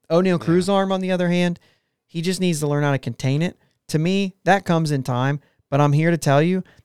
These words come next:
Speaker 1: that nobody has a problem with all the massive errors that Fernando Tatis has made.
Speaker 2: Right.
Speaker 1: I mean, I guess some people do, but for the most part, they don't.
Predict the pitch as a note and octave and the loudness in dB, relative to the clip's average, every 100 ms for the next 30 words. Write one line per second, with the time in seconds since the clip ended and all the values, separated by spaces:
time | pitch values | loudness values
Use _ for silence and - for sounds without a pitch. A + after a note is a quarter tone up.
0 | - B2+ C3 D#3 E3 F3 E3 D#3+ C#3+ D3+ | -6 -2 0 2 4 4 4 2 0 2
1 | C#3 B2+ B2 C3+ C3 B2 B2 B2+ C3 C3+ | 4 2 0 2 2 0 -4 -4 -2 -2
2 | C#3 C#3 C3 B2 A2+ G#2+ - _ - C3+ | -2 -2 0 0 0 -6 -12 _ -10 -8
3 | C3 B2+ B2 A#2+ - A#2+ A#2+ A2+ B2+ A#2 | -2 0 0 0 -4 -6 -6 -6 -8 -12
4 | _ - D3+ - _ _ _ _ _ - | _ -20 -16 -16 _ _ _ _ _ -20
5 | F#2 F2 F2 _ _ _ _ C#3+ D3 C3+ | -18 -16 -18 _ _ _ _ 0 0 0
6 | - - C3+ D3 - B2+ B2 C#3+ D3 C#3+ | -4 -6 -2 -2 -2 -4 -2 -4 -4 -2
7 | D3+ D3+ D3 - C3 B2+ - A3 D#3 C3+ | 0 0 -2 -4 -4 -4 -2 0 2 2
8 | C3 B2+ - B2+ A2 - A#2+ A#2+ G2+ | 2 2 -2 -4 -4 -4 -4 -4 -6